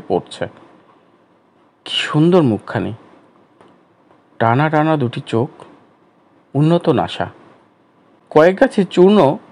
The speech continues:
কুন্তল কপোল ও কপাল এসে পড়েছে। মাথার উপরে আধ ঘোমটা টানা, নিরবর্ণা হাত দুটি,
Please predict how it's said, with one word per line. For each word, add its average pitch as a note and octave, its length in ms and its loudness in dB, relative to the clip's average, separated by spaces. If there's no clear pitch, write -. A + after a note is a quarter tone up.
কুন্তল F#3+ 540 4
কপোল F3 440 4
ও E3 80 6
কপাল C3+ 420 2
এসে G2+ 200 -2
পড়েছে। F2+ 440 -6
মাথার E3+ 340 2
উপরে A3 320 2
আধ D#3+ 280 -4
ঘোমটা F3 320 -2
টানা, F2 280 -4
নিরবর্ণা F#3+ 640 4
হাত C3 200 -4
দুটি, F#2+ 320 -6